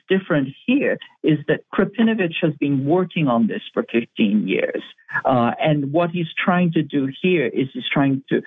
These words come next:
uh, gently, he's doing two things. One, one is he's saying, "Look, oh my goodness, China's a threat." And when he wrote Air Sea Battle, people said, "You, what you are writing down here is going to become a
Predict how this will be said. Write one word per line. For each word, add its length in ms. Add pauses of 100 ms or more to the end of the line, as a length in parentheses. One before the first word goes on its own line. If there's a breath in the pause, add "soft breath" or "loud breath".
(300 loud breath)
uh, 260 (260)
gently, 540 (200 loud breath)
he's 180
doing 260
two 220
things. 300 (100)
One, 420
one 160
is 160
he's 140 (100)
saying, 200
"Look, 260 (180)
oh 100
my 180
goodness, 480
China's 360
a 220
threat." 320 (480 loud breath)
And 360
when 160
he 120
wrote 320
Air 260
Sea 60
Battle, 280
people 380
said, 180 (280 loud breath)
"You, 260 (140)
what 260 (140)
you 180
are 120
writing 840
down 460 (140)
here 340 (260)
is 200
going 380
to 80
become 640
a 60